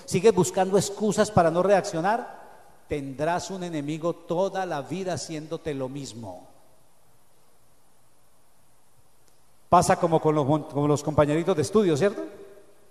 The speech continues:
En la escuelita, para un compañerito peleón, ¿qué hubo? Pum, le pega, "Ay, no me pegues, ay, no me pegues", y le pega al muchachito. ¿Cuál es la solución, Pepe Pelao?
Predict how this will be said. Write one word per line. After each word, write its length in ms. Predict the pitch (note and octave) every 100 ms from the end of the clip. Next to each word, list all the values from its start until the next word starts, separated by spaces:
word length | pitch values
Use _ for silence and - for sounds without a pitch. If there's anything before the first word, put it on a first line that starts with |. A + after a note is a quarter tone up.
| - - - - - - -
En 140 | E3+
la 60 | F3
escuelita, 580 | D#3+ F#3 F#3 B3 A#3+ F#3+
para 140 | F3+
un 80 | G#3+
compañerito 640 | A#3 G#3+ F#3 E3+ G#3 A3 G#3 -
peleón, 340 | E3+ F3 G3+
¿qué 120 | G3+ C4+
hubo? 160 | G3+
Pum, 240 | - C#4+ F3+
le 120 | D#3+
pega, 240 | G#3+ G#3+
"Ay, 140 | D#4+ - - -
no 80 | C4
me 100 | D#4+
pegues, 460 | C4+ B3 C4 - -
ay, 200 | F4 D#4+
no 120 | B3+
me 100 | C#4
pegues", 480 | C4+ A3 A#3+ C4 -
y 100 | G3+
le 120 | F#3+
pega 240 | F#3 G#3 G#3+
al 60 |
muchachito. 600 | G3+ F#3 E3+ G3+ G3+ C#3 A2 - - - - - - - - - - - - - - -
¿Cuál 200 | - B3+
es 60 | C#4
la 120 | C#4+
solución, 320 | A#3+ A#3 A#3
Pepe 140 | C4+ C4+
Pelao? 320 | B3+ C4